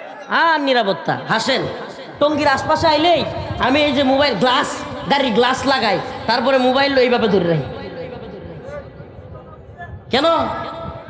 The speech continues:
আসেন কেন আপনি? আরে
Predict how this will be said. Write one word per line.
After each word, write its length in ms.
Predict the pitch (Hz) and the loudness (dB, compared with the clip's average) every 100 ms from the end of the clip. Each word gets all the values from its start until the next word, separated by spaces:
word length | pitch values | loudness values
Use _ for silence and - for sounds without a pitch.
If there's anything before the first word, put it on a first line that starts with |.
| - - - - - - - 330 | -14 -14 -14 -18 -18 -8 -4 0
আসেন 220 | 294 466 453 | 2 2 4
কেন 100 | 453 440 | 4 2
আপনি? 220 | 427 440 370 196 - - - 605 - - - 453 - - | 2 2 2 -2 -6 -12 -12 -12 -12 -12 -14 -16 -10 -2
আরে 120 | 359 | 0